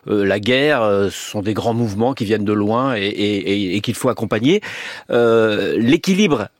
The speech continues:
on lui reproche ce, ce, de ne pas trouver l'équilibre qu'on appelle gaulo-mitterrandien, c'est-à-dire la, la, la grande, la grande tradition diplomatique française, euh, de soutien à Israël, mais en même temps de compréhension et, euh, vis-à-vis du monde arabe,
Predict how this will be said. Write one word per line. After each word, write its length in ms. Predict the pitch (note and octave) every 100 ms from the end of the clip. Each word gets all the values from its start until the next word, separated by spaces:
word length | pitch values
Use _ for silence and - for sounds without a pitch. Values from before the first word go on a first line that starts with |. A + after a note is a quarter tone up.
| _ -
on 80 | A#2+
lui 100 | C#3
reproche 520 | F#3 G3 G3+ G3+ - D3
ce, 400 | B2+ - C3+ B2+
ce, 300 | A#2+ A#2+ G#2 - - -
de 280 | - A2 A2+
ne 60 | G#2
pas 140 | D#3+
trouver 300 | - B2+ D3
l'équilibre 500 | B2 B2 C#3 G#2+ A#2
qu'on 160 | - G2+
appelle 260 | G2 B2 A2
gaulo-mitterrandien, 880 | A#2+ A#2+ A2 - G#2 G#2+ F#2 B2+
c'est-à-dire 380 | A2+ F2 F2+ G#2+
la, 160 | F2 - - -
la, 300 | - F2+ E2
la 160 | F2 F2
grande, 500 | F2 A#2 A2 F#2+ E2 - - - -
la 80 | -
grande 180 | C3
tradition 640 | - - A2 A#2+ - C3+ B2+
diplomatique 460 | G#2+ A2 G#2+ A#2+
française, 580 | - A2 G#2 C3 C3 G#2
euh, 200 | G2+ F#2+ - - -
de 160 | F#2 G2
soutien 440 | - C#3+ - C#3+
à 40 |
Israël, 440 | C#3 A2+ A#2 C3 C3+
mais 100 | A#2+
en 80 | A#2
même 220 | B2 A2
temps 180 | C#3 A#2+
de 300 | A2 G#2+ G2 -
compréhension 920 | B2 - C3 B2+ - - C3+ C3+ A#2+
et, 300 | G#2 G#2+ G2+
euh, 320 | G2 F#2 F#2+
vis-à-vis 580 | F2+ E2+ F2+ F2+ G2+ A2+
du 100 | G#2
monde 160 | G#2 G2
arabe, 380 | F#2+ A#2+ G2